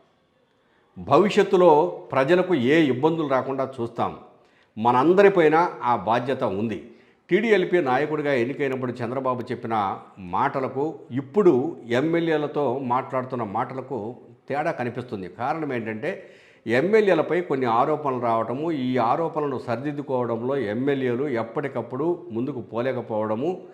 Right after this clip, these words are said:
వెనుకంజ వేయడము, ప్రజల నుంచి వ్యతిరేకత వస్తే చాలా నష్టం జరుగుతుంది పార్టీకి, ఆ నష్టాన్ని పూడ్చాలంటే మళ్ళీ మనకు సాధ్యం కాదు అనేది ఈ హెచ్చరికల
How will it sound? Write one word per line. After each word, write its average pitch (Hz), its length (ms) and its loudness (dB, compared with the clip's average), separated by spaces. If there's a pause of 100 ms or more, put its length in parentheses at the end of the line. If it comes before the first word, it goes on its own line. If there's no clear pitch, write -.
(260)
వెనుకంజ 135 380 0
వేయడము, 113 520 -2 (640)
ప్రజల 165 280 6
నుంచి 185 260 4
వ్యతిరేకత 139 460 0
వస్తే 127 600 -2
చాలా 123 160 0
నష్టం 123 420 -2
జరుగుతుంది 135 560 -2
పార్టీకి, 120 640 -2
ఆ 113 200 0
నష్టాన్ని 117 480 -2
పూడ్చాలంటే 127 720 -4
మళ్ళీ 110 300 -6
మనకు 117 300 -6
సాధ్యం 123 400 -4 (120)
కాదు 123 360 2
అనేది 113 540 -6 (280)
ఈ 143 80 0
హెచ్చరికల 127 840 0